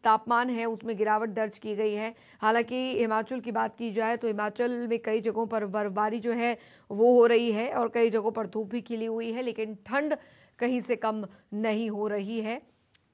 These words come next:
और बता दें आपको, प्रशासन की तरफ से भी इसको लेकर अलर्ट जारी किया गया है। हालांकि अभी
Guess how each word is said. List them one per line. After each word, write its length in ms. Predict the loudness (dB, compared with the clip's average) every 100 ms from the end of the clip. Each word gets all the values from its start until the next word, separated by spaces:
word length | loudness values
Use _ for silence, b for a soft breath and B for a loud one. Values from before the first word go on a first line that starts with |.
| _ _
और 240 | 0 0 0
बता 280 | 0 0
दें 120 | 0 0
आपको, 360 | -2 0 0
प्रशासन 580 | 0 -4 -2 -2 -4 -8
की 60 | -6
तरफ 260 | -6 -6
से 140 | -6 -4
भी 240 | -2 -2
इसको 240 | -4 -4
लेकर 300 | -2 -2 -2
अलर्ट 380 | -2 0 0 -2
जारी 280 | -2 -2 -2
किया 280 | -2 -2 -2
गया 200 | -2 -2
है। 180 | -4 -6
हालांकि 380 | -4 -4 -2
अभी 360 | -4 -2 -4